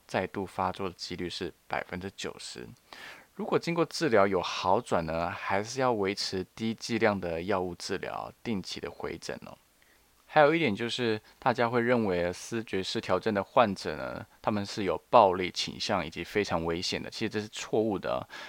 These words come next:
而大部分的思觉失调症的患者是很少会有暴力的表现啊，而大部分的时候他们都是比较安静羞涩的。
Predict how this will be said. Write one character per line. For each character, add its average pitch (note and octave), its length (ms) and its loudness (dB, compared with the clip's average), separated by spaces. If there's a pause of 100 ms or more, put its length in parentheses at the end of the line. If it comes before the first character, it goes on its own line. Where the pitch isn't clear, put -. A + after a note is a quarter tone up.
(120)
而 C#3+ 80 0
大 D#3 200 4
部 C#3+ 160 -2
分 C3+ 180 2
的 G#2+ 200 4
思 - 280 -8
觉 F#2+ 180 -2
失 A#2 200 -6
调 F#2 180 0
症 G2 140 -4
的 F#2+ 80 0
患 G2+ 320 2
者 C#2 260 -8
是 - 200 -4
很 G#2+ 340 2
少 E2+ 220 6
会 G2+ 200 0
有 D2 140 -2 (100)
暴 A2+ 180 8
力 F#2+ 120 0
的 D2+ 160 -2
表 C2 260 -6
现 F#2 240 -6
啊， C2+ 240 -4
而 - 80 -2
大 B2 160 6
部 B2 120 -2
分 A#2+ 100 2
的 G2 80 2
时 - 160 -4
候 G2 80 4
他 G#2+ 100 -2
们 G2 120 0
都 G2 100 0
是 G2+ 100 -4
比 F2+ 80 -12
较 - 200 2
安 F#2+ 200 4
静 F#2 240 -6
羞 F2 320 -4
涩 F2+ 300 -2
的。 - 180 -12